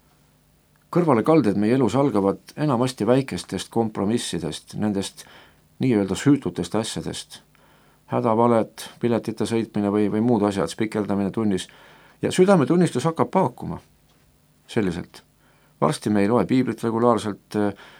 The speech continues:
ei igatse kogudusosadust. Ma igatsen, et, et me jälgiksime, et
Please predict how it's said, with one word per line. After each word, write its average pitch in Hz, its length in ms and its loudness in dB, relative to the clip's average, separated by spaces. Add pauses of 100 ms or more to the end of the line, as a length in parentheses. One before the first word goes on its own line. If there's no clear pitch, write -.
(120)
ei 131 140 2
igatse 104 300 0
kogudusosadust. 104 1000 -2 (1400)
Ma 113 100 0
igatsen, 120 380 2
et, - 160 -6 (680)
et - 140 -8
me 107 80 4
jälgiksime, 98 540 2
et 98 100 -4